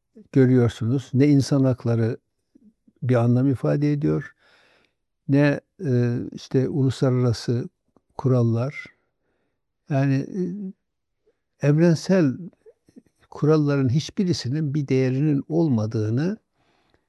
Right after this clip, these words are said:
yani bu yöne-, bu, bu insanların gözünde hiçbir değerinin olmadığını tüm insanlık gördü.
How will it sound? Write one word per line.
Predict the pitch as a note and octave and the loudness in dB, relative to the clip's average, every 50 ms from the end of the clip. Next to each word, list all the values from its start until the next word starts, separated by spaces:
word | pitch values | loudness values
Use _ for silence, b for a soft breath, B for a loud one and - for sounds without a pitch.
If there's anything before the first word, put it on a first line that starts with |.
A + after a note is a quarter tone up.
| _ _ - | _ _ -8
yani | - B2 A#2 A#2 A2+ | -4 -2 0 0 2
bu | C3 C#3 C3 A#2+ | 2 2 4 4
yöne-, | A2+ A#2 A#2 A#2 C3 A2+ B2+ A#2 | 4 4 4 2 0 0 -2 -4
bu, | A#2 A#2+ B2 C#3 | -4 -2 -2 0
bu | C#3 D3 | 2 2
insanların | B2+ A#2 - - C3 B2 A#2 A2 B2+ D3+ D#3+ C3+ | 2 2 0 0 0 0 0 0 2 2 2 2
gözünde | A#2 A#2+ A2+ A2+ A#2+ A2+ A#2 A#2+ | 2 2 2 2 2 2 0 0
hiçbir | A2+ - - D#3 C3 | -2 -2 -2 -2 0
değerinin | B2+ A#2+ A#2+ A#2+ A#2+ B2+ | 0 0 0 2 0 0
olmadığını | C#3 D3+ C#3+ A#2+ A2+ A2+ A#2 B2 A#2 C3 E3+ E3+ | 0 0 0 0 0 0 0 0 0 0 -2 -2
tüm | - - A3+ E3 B2+ | -2 -2 0 2 2
insanlık | A#2 G#2+ - B2+ A2 A#2 D#3 D#3+ - - | 2 0 -2 -4 -4 -2 -2 -2 -2 -2
gördü. | B2+ A2 G2+ A2 - | -2 -2 -2 -6 -10